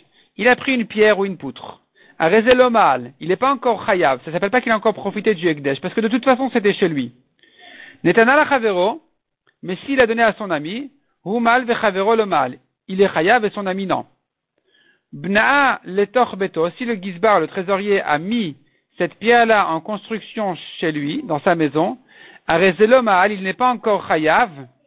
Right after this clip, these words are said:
Ad Shadou Tartash ve Put-, Puruta, jusqu'à ce qu'il habite en dessous une habitation qui vaut une Puruta.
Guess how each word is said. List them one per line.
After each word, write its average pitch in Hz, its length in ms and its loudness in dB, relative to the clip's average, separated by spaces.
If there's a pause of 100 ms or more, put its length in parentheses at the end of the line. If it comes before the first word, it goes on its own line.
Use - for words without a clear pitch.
(360)
Ad 233 160 2
Shadou 233 260 0
Tartash 233 380 0
ve 208 100 0
Put-, 196 380 -8
Puruta, 185 380 0
jusqu'à 185 240 -2
ce - 60 -4
qu'il 214 160 0
habite 202 260 0
en 190 100 2
dessous 254 520 -4 (920)
une 202 120 0
habitation 233 480 2
qui 226 140 -4
vaut 233 140 6
une 240 120 -2
Puruta. 196 500 0